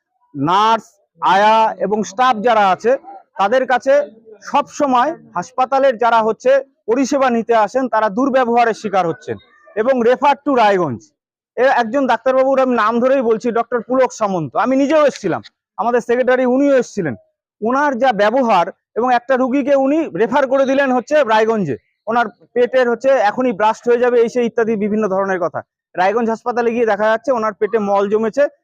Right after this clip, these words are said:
সেটা ক্লিয়ার হয়ে গেল, উনি সুস্থ হয়ে গেলেন। আমার ক্ষেত্রেও তাই, আমি ওনাকে দেখাতে আসছি,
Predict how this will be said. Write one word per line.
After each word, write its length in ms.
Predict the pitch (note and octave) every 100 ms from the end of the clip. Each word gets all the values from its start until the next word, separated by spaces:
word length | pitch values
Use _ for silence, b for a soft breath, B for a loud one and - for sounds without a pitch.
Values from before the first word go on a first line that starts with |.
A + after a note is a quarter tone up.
| _
সেটা 200 | G3 G#3+
ক্লিয়ার 360 | - A3 A#3 A3
হয়ে 200 | A3 A#3
গেল, 120 | C#4
উনি 160 | B3 A3
সুস্থ 300 | A3 - F#3+
হয়ে 180 | E3+
গেলেন। 180 | B2+ A2 - _
আমার 240 | - C#4 E4
ক্ষেত্রেও 380 | E4 C4+ D4 B3+
তাই, 140 | A3+
আমি 140 | A#3+
ওনাকে 260 | C4 C4 C4
দেখাতে 320 | A#3 A#3+ B3+
আসছি, 300 | C4+ - E4